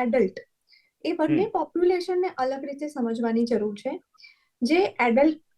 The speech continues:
Speaker 1: લો-, પોપ્યુલેશન છે, એમાં જે હૃદયમાં તકલીફ હોય છે, જેમાં basically જે હૃદયની નળીઓ જે છે, એમાં ક્ષાર જામી જાય છે, એમાં હાઇપરકોલેસ્ટ્રોલેમિયાના કારણે તકલીફ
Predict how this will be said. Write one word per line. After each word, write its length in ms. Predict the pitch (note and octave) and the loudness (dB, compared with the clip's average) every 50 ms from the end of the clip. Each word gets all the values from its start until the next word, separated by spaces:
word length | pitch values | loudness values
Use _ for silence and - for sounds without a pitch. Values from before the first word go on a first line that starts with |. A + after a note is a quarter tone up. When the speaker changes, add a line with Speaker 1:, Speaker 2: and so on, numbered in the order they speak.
| _ - | _ -6
Speaker 1:
લો-, 240 | B3+ C4 A#3+ - A3+ | -2 0 2 0 0
પોપ્યુલેશન 720 | A3+ C4 B3 A#3+ - C#4 A#3+ B3 B3+ B3+ B3+ - C#4 C4+ | 2 0 -2 -2 0 0 0 2 0 0 -2 -4 -6 -6
છે, 440 | C#4 - - A3 G#3+ C4+ D#4+ - _ - | -8 -4 -4 -4 -4 -4 -6 -8 _ -4
એમાં 380 | A#3 A#3+ A#3+ D4 F4 F#4+ G4+ | 0 0 0 2 2 0 0
જે 160 | F#4+ G4 F#4+ | 0 0 0
હૃદયમાં 520 | F#4 D4+ C4 B3+ A3+ C#4 D#4 E4+ F4+ F#4+ F#4 | 0 0 0 0 2 0 2 2 2 0 0
તકલીફ 420 | F4+ D4+ C#4+ - - C4+ C4+ C4+ - | -2 -4 -8 -8 -12 -14 -16 -14 -10
હોય 140 | - G#3 F#3+ | -8 -8 -8
છે, 160 | G3 - D4+ | -6 -6 -8
જેમાં 340 | E4 E4 D#4 D#4 E4 F4 F4+ F4+ | -8 -6 -4 -4 -2 -2 -4 -4
basically 480 | C5 C5 - - E4 D#4+ E4+ E4 F#4 E4 | -4 -4 -2 -2 -2 -2 0 -2 -2 0
જે 100 | F4 F4 | 0 -2
હૃદયની 480 | F4 C#4 A#3 A3 B3 C#4 C#4+ D#4 E4 | 0 -2 -2 0 -2 -2 -2 -2 -2
નળીઓ 520 | E4 D4+ B3+ A#3 B3+ B3 B3+ C4+ D4+ E4 E4+ F4 | -2 -2 -2 -2 -2 -2 -2 -2 -2 -2 -2 -2
જે 160 | E4 D#4+ E4 | -4 -4 -6
છે, 400 | - - - A3+ G3+ A#3+ D4 - _ _ _ _ _ - _ - | -6 -4 -4 -4 -4 -4 -6 -8 _ _ _ _ _ -20 _ -6
એમાં 320 | B3+ C4+ C4+ D#4 F4 F4+ | -4 -2 0 0 0 -2
ક્ષાર 400 | - - - D4 C4+ C4+ C#4+ D4+ | -6 -4 -2 0 2 2 2 2
જામી 340 | C#4 D#4 C#4 C4 B3 B3+ B3+ | 2 0 -2 0 -2 -2 -2
જાય 240 | B3+ B3+ A3 G#3+ A3 | -2 -4 -4 -4 -8
છે, 400 | - - B3+ B3 C4+ E4 E4+ - - | -8 -6 -6 -6 -6 -6 -10 -10 -8
એમાં 260 | A#3+ B3+ C4 C4+ C#4+ | -6 -6 -6 -6 -6
હાઇપરકોલેસ્ટ્રોલેમિયાના 1120 | C#4 C4 A3+ A3+ - - C#4 C#4 - C4+ B3 B3 B3+ - _ C#4 B3+ C4 C4 C4 C4 C4 B3 | -6 -8 -8 -6 -4 -4 -6 -2 -2 -4 -4 -4 -8 -8 _ -6 -6 -6 -8 -8 -8 -6 -6
કારણે 200 | A3+ A#3 A#3+ B3+ | -4 -4 -6 -6
તકલીફ 380 | B3+ - A3+ - - A3+ A#3 | -6 -6 -6 -2 -2 -2 -2